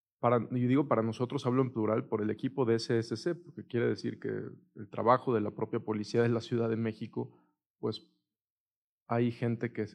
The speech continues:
que se da cuenta que sí estamos trabajando.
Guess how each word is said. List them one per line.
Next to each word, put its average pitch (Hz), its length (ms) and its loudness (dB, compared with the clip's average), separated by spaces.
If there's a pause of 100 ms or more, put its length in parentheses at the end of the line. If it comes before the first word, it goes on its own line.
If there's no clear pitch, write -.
que 104 380 -6
se 110 140 -6
da 110 120 0
cuenta 117 340 0
que 107 140 -8
sí 165 220 0
estamos 123 400 2
trabajando. - 520 -6